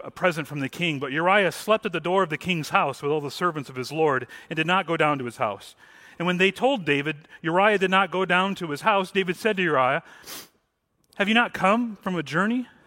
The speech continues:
Why did you not go down to your house?" Uriah said to him, "The ark and Israel and Judah dwell in booths, and my lord Joab and the servants of my lord are camping in the open field. Shall I then go down to my house and to eat and to drink and to lie with my wife?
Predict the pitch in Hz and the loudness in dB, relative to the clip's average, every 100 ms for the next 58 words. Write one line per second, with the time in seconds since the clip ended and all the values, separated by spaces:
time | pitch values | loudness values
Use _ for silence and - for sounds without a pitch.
0 | _ _ _ _ - 214 226 226 233 196 | _ _ _ _ -4 -2 0 2 2 2
1 | 220 220 220 196 247 220 - - - - | 0 0 0 0 0 0 -4 -14 -18 -20
2 | - - - 170 170 202 208 170 214 202 | -20 -20 -8 -2 2 4 4 0 -2 -2
3 | 151 127 117 - _ - - 160 175 202 | -2 -4 -8 -14 _ -20 -6 -2 4 4
4 | 240 185 190 233 180 220 214 180 151 190 | 4 0 0 0 0 2 4 2 -2 0
5 | 208 160 190 220 208 170 202 220 - 190 | 2 2 4 4 2 0 0 0 -2 -2
6 | 185 185 202 214 175 147 208 208 202 185 | 0 2 4 4 2 0 2 4 2 0
7 | 180 - 202 196 190 175 180 180 185 165 | -4 -2 -4 -2 -4 -2 0 0 0 0
8 | - - 196 190 190 180 - - - 170 | -2 -2 -4 -2 -4 -6 -8 -18 -10 -2
9 | 175 180 175 156 185 160 - 196 190 190 | 0 0 -2 -4 0 0 0 0 2 2
10 | 190 175 160 185 185 202 202 185 170 190 | 2 -2 0 2 4 4 2 2 4 4
11 | 220 - 165 175 180 208 233 180 156 143 | 2 -2 -6 -6 -2 0 0 -2 -6 -6
12 | 135 196 220 233 196 151 156 165 185 185 | -2 0 2 0 -2 0 2 4 2 0
13 | 180 175 180 214 240 - | 0 0 2 2 0 -8